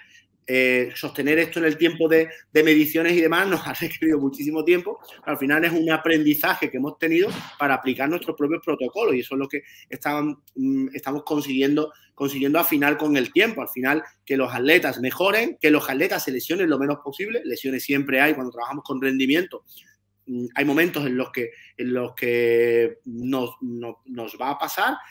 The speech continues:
y lo que intentamos es, cuando también, eh, tenemos lesiones, analizar un poco qué hemos hecho, ¿vale? Para ver, eh, si ha sido fortuito o realmente hemos sido responsables nosotros como, como entrenadores, porque al final también cuando un deportista se lesiona,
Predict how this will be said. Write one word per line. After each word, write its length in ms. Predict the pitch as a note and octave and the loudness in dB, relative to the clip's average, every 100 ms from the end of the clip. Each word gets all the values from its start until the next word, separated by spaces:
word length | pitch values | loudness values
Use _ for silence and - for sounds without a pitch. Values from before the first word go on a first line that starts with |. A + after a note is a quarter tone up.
| - | -8
y 60 | - | 0
lo 100 | C#3 | 2
que 80 | C#3 | 2
intentamos 520 | C#3 C3 D3+ F#3+ F3+ | 0 0 0 -2 -2
es, 140 | F#3 E3+ | -4 -4
cuando 260 | C#3 C3 | -4 -4
también, 360 | B2 C3 D#3 D3 _ - | -2 -2 -2 -2 _ -10
eh, 300 | C3 C3 B2+ | -4 -2 -2
tenemos 260 | B2+ C3 D3+ | -2 0 2
lesiones, 460 | F3 F3 F3 G#3+ - | 2 0 -2 -2 -2
analizar 520 | D#3+ D3 C#3+ C3 D3+ | 0 2 2 0 0
un 140 | F3+ F3+ | -2 0
poco 260 | F#3+ G#3 | -4 -2
qué 100 | E3 | 0
hemos 220 | D#3+ E3+ E3+ | 0 0 -4
hecho, 460 | F#3+ - A3+ F#4+ - _ _ | -6 -4 -4 -6 -10 _ _
¿vale? 200 | - E3 | -6 -4
Para 420 | F#3+ D3 C3 B2+ B2 | 0 -2 -2 -2 2
ver, 320 | D3+ G3 - - _ - | 4 2 -6 -20 _ 4
eh, 300 | D3+ D3 C#3 | 6 8 6
si 140 | D3+ | 2
ha 40 | |
sido 500 | - G3 F#3+ - - _ _ _ | 0 0 0 -2 -14 _ _ _
fortuito 800 | - C#3+ C#3 D#3 D#3+ A3+ E4+ - - | -6 -6 2 2 2 -2 -2 -10 -6
o 200 | C3+ C3+ | -4 0
realmente 800 | C3 C#3 C#3+ D#3 F#3+ A#3 - _ _ - | 4 4 4 2 0 -2 -4 _ _ -10
hemos 220 | C3 - | -8 -2
sido 200 | F#3 G3+ | 2 4
responsables 500 | E3 B2+ B2+ C#3 C3+ | 2 0 -4 -2 -4
nosotros 320 | C3 D3 C3+ | -4 -6 -6
como, 300 | - C3+ A#2 _ - - | -4 -6 -6 _ -20 -10
como 200 | C3 B2+ | -4 -2
entrenadores, 380 | A#2+ B2 G#3+ | -2 -2 -2
porque 160 | C3+ A#2 | -2 -6
al 60 | A#2 | -6
final 180 | B2+ | -6
también 300 | C3 C3+ D#3 | -2 0 -2
cuando 220 | E3 B2+ B2 | -4 -6 -4
un 160 | C3+ | -4
deportista 420 | C3+ C3+ C#3+ D3+ | -4 -4 -6 -8
se 80 | D3+ | -8
lesiona, 400 | D3+ D3 D#3+ A3 | -8 -4 -4 -4